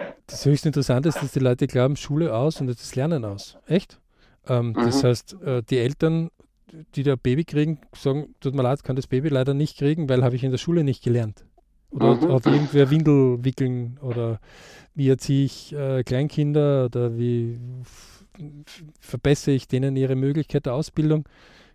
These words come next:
Speaker 1: Hat es das irgendwo als Schulunterricht gegeben? Na.
Speaker 2: Na.
Speaker 1: Führerschein? Hat's auch nicht in der Schule gegeben, sondern in der Fahrschule. Das musste man extra. Ja?
Speaker 2: Mhm.
Speaker 1: Ähm, das ist ganz normal, dass man Dinge dazu lernt.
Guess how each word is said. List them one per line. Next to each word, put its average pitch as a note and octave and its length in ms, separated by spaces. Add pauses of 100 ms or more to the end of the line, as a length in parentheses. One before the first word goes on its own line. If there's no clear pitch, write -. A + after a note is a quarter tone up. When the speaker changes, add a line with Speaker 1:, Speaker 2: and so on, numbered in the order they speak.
(120)
Speaker 1:
Hat C3+ 100
es - 60
das C#3+ 180
irgendwo D#3 240
als - 120
Schulunterricht F#3+ 580
gegeben? G#3 360 (1500)
Na. B2 380 (180)
Speaker 2:
Na. G#2+ 580 (440)
Speaker 1:
Führerschein? F#3 640 (880)
Hat's B2 160
auch C#3 100
nicht C3+ 180
in C3+ 60
der B2+ 60
Schule E3+ 300
gegeben, D#3+ 220
sondern C3+ 200
in B2 40
der A#2+ 80
Fahrschule. A#2+ 600
Das A2+ 180
musste B2 260
man B2+ 120
extra. - 340 (140)
Ja? D#3+ 160 (720)
Speaker 2:
Mhm. - 180 (120)
Speaker 1:
Ähm, C3 240 (1080)
das B2+ 200
ist B2+ 160
ganz A#2+ 260
normal, C#3+ 440
dass - 200
man B2+ 120
Dinge B2+ 240
dazu - 300
lernt. A#2 500